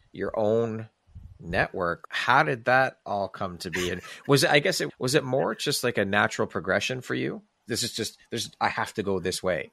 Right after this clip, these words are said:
Speaker 1: There's no other choice.
Speaker 2: Well, it, I don't, you're talking about Network of Outstanding Women,
Speaker 1: Yeah.
Speaker 2: and that's our event and our
Speaker 1: Right.
Speaker 2: organization. And
Speaker 1: Okay.
Speaker 2: then we have our television network, which is
Speaker 1: Tel-
Speaker 2: Tigo T V. But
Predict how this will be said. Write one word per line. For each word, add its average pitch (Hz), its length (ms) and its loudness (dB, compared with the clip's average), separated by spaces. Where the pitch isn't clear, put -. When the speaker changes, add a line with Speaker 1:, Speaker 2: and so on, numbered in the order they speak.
Speaker 1:
There's 101 140 -6
no 107 140 4
other 95 200 2
choice. - 560 -4
Speaker 2:
Well, 262 480 6
it, 202 300 0
I 208 120 8
don't, 214 260 4
you're 247 120 0
talking 254 220 4
about 208 160 4
Network 208 360 4
of 208 100 2
Outstanding 175 540 4
Women, 131 240 -2
Speaker 1:
Yeah. 104 100 0
Speaker 2:
and 143 120 -6
that's 175 240 4
our 185 160 8
event 139 520 0
and 156 160 0
our 156 140 6
Speaker 1:
Right. 156 60 6
Speaker 2:
organization. 143 960 0
And 151 280 -2
Speaker 1:
Okay. - 80 -2
Speaker 2:
then 190 160 4
we 196 140 0
have 175 200 4
our 156 80 4
television 202 500 4
network, 139 380 -2
which 156 160 -4
is 160 80 -4
Speaker 1:
Tel- 151 120 -8
Speaker 2:
Tigo 151 220 -2
T 151 120 -10
V. 151 380 2
But 175 460 6